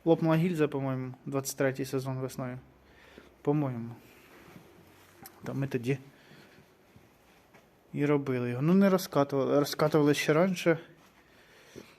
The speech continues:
Такі діла. Хочу ще підвісний, може, розберу. Ну, в общем, роботи хватає.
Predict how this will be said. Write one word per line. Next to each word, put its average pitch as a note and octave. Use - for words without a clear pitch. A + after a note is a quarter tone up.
Такі C3+
діла. B2+
Хочу G#3
ще F3+
підвісний, G3+
може, G3+
розберу. E3
Ну, G3
в D#3
общем, G3+
роботи G3
хватає. F3+